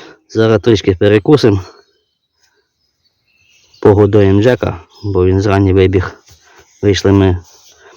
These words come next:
половина восьмої з дому, я встав, він там трішки хляпнув. І ми пішли. Я йому тільки взяв пару смаколиків з собою. Зараз підгодуємо, сам поп'ю чаю,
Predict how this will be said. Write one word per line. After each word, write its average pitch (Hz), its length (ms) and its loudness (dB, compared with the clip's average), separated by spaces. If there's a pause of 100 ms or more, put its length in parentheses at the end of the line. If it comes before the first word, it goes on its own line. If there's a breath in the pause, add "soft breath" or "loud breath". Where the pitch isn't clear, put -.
(580 soft breath)
половина 98 360 4
восьмої 98 360 0
з 95 60 -4
дому, 131 400 -2 (160)
я 123 60 -4
встав, 120 380 -4 (180)
він 95 120 -6
там 95 140 -4
трішки 98 380 -2
хляпнув. 120 480 -2 (680 loud breath)
І 101 60 -8
ми 104 100 0
пішли. 87 400 -2 (180)
Я 87 140 -2
йому 87 160 0
тільки 87 240 -4
взяв 87 420 0
пару 87 220 -2
смаколиків 131 560 0
з - 40 -12
собою. 139 420 2 (960 soft breath)
Зараз 117 260 -2
підгодуємо, 117 560 2
сам 110 220 0
поп'ю - 280 -4
чаю, 127 360 -2